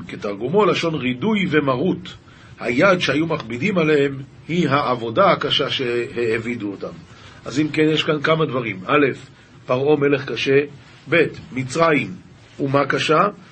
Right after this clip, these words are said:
ג', העבודה הייתה קשה. ומכל זה, השם הציל אותם. צריכים לדעת את כל הטובות שהשם, השם עשה לנו. נביאים, ישעיהו פרק ו', פסוקים ז' עד י'.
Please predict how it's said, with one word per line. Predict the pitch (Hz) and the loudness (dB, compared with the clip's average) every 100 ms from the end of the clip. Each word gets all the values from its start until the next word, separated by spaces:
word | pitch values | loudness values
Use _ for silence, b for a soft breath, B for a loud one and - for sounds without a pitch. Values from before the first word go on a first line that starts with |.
| B 107 | B 0
ג', | 156 165 208 240 185 | 2 4 4 2 -2
העבודה | 123 143 143 139 165 | -2 0 2 4 4
הייתה | 175 127 113 | 4 2 -4
קשה. | 98 95 95 - B B - | -6 -8 -8 -14 B B -14
ומכל | 117 123 175 180 | -12 -2 2 4
זה, | 170 233 190 185 - - | 6 4 4 0 -6 -8
השם | - 170 151 | -4 -2 -2
הציל | 151 - 107 | -4 -4 -6
אותם. | 104 104 95 87 | -8 -10 -12 -12
צריכים | - 190 | -10 -4
לדעת | 214 226 247 151 | -2 0 -2 -4
את | |
כל | 113 180 | -2 -2
הטובות | 185 185 208 | -2 0 0
שהשם, | 147 113 170 151 | -2 -6 -8 -8
השם | - 170 | -8 -8
עשה | - 190 | -6 -6
לנו. | 175 - - - - - - - - - - - - - B B B 147 B B B B 127 B B B B B B - - - | -6 -8 -18 -20 -20 -20 -20 -20 -20 -20 -20 -20 -20 -20 B B B -20 B B B B -20 B B B B B B -20 -20 -6
נביאים, | - 135 135 160 165 180 180 B B B - | 0 2 4 4 2 0 -4 B B B -4
ישעיהו | - 147 135 147 147 | 0 4 6 4 4
פרק | 143 127 120 | 2 0 -2
ו', | 117 143 151 143 | 0 2 2 0
פסוקים | - 117 - 143 | -8 -8 -4 -2
ז' | 120 135 139 131 | 2 2 2 0
עד | 117 | -4
י'. | 104 | -6